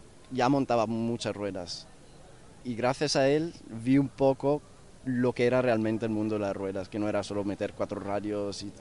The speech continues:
dar tensiones y, no, y vi un poco el universo que está detrás de esta disciplina. <laughs> Y empecé a,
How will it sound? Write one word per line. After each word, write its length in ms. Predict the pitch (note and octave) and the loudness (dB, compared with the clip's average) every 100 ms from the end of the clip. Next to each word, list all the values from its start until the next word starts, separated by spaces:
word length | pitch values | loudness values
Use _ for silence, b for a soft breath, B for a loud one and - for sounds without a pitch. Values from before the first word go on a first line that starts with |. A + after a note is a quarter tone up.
| G#2 | -6
dar 160 | G2+ | -6
tensiones 680 | - G#2 - G#2 G#2 G#2 G2+ | -4 -8 -4 -4 -2 -4 -4
y, 600 | G#2 G2 G2 F#2+ F#2 F#2 - - - - - | -6 -4 -4 -4 -6 -8 -12 -20 -20 -20 -8
no, 240 | G#2+ F#2+ - | -6 -6 -8
y 380 | G#2+ G#2 G2 F#2 G#2 | -6 -4 -6 -8 -10
vi 200 | G#2+ B2 B2 | -2 -2 -2
un 100 | C#3+ | -4
poco 520 | B2+ B2 C3 B2+ B2+ - B B | 0 0 2 2 2 -2 B B
el 140 | A2+ B2+ | -4 2
universo 500 | C3+ B2+ C3 - B2+ | 4 6 4 2 -4
que 60 | |
está 220 | B2 - A#2 | -4 0 0
detrás 320 | A#2+ A#2 A#2+ | 2 0 0
de 80 | A#2+ | 0
esta 480 | A2+ B2 A2+ G#2+ G#2 G#2 - - - - - | 0 4 4 4 -2 -8 -20 -20 -20 -18 -14
disciplina. 560 | G2+ G#2 - B2 C#3+ - - | -14 -14 -10 -8 -8 -8 0
<laughs> 260 | F3+ G3 D#3+ - B B2+ A#2 G2 B - | 0 2 -6 -8 B -18 -16 -18 B -2
Y 460 | C3 B2 B2 A#2+ A#2 | 0 2 2 2 2
empecé 520 | A2+ A2 - B2 C#3+ | 2 -2 0 4 6
a, 880 | C3 A2+ G#2 G#2 G2+ G2 F#2+ G2 | 6 6 2 0 -4 -4 -6 -8